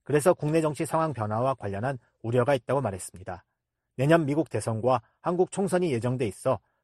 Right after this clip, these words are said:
각국의 국내 정치 상황 변화에 따라 이미 합의했던 시스템이 제대로 작동하지 않을 우려가 있다는 겁니다.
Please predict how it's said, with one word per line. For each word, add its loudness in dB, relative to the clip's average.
각국의 2
국내 0
정치 -2
상황 0
변화에 -2
따라 2
이미 0
합의했던 2
시스템이 -4
제대로 2
작동하지 -4
않을 -2
우려가 0
있다는 -4
겁니다. -8